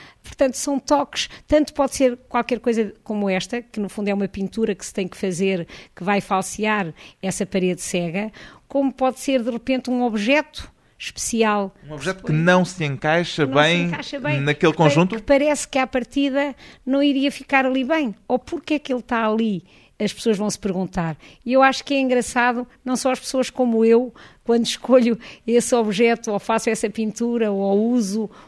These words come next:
Speaker 1: uma cadeira especial, que se calhar tem o espaldar alto demais para o sítio onde está, ou... e há sempre aquela pergunta de que não percebo bem porque é que ela pôs aquilo ali, ou não percebo bem.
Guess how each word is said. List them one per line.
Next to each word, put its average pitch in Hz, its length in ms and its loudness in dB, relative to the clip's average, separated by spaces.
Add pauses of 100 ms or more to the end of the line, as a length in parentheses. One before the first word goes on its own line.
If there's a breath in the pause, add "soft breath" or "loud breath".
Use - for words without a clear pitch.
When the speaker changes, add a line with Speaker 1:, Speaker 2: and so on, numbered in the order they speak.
(120)
Speaker 1:
uma 208 140 -2
cadeira 214 540 0
especial, 214 720 -2 (320 loud breath)
que - 100 -16
se - 80 -10
calhar 220 440 0
tem 226 140 -2
o - 20 -4
espaldar 214 580 -2 (420 loud breath)
alto 214 320 -4
demais 208 360 2
para 214 120 -4
o 202 40 -2
sítio 202 280 -6
onde 196 140 -2
está, 247 380 2
ou... 185 260 0 (340 loud breath)
e 254 360 -2
há 277 100 6
sempre 277 280 0
aquela 269 220 0
pergunta 262 460 -2
de 247 80 -10
que - 100 -10
não 285 120 -4
percebo 285 260 -8
bem 302 140 -2
porque - 180 -8
é - 20 -8
que 294 100 -6
ela 277 120 -2
pôs 262 240 -6
aquilo 254 300 -4
ali, 254 320 -2
ou 202 180 -2
não 233 140 -4
percebo 247 240 -6
bem. 254 140 -4